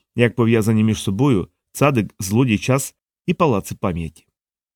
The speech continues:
На шпалерах у промінях яскравого денного сонця знову виблискують хитромудрі ешерівські джунглі.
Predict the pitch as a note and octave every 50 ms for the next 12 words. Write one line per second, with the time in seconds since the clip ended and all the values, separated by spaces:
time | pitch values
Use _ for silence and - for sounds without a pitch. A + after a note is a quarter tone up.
0 | _ _ _ A2 A#2 A#2 - - A#2 A2+ A#2 G#2+ G#2+ G2+ - A2+ G#2 - A#2 A2
1 | G#2+ G#2+ G#2 G2+ F#2 A2+ G#2+ - - A2+ A2 G#2 G2+ G#2+ F#2+ G#2 - G#2+ G2+ A2+
2 | G#2+ G2+ G#2 G#2 G#2 G#2 - - D3 D3+ C#3+ - - F2 - _ _ _ _ _
3 | _ - F#2 G#2 D#3+ F#3+ F3 B2+ - - A2+ G#2 F2+ A2 B2+ B2+ - - G#2+ F#2+
4 | - _ _ _ _ _ _ B2 A#2 A2+ B2 A2+ A2+ A2+ G#2+ G2+ G#2 A2 _ -
5 | A#2 A2 - - G#2 G2+ F#2+ - - - B2 B2 A2 A2+ G2 E2+ D#2+ D2 D2+ C2
6 | -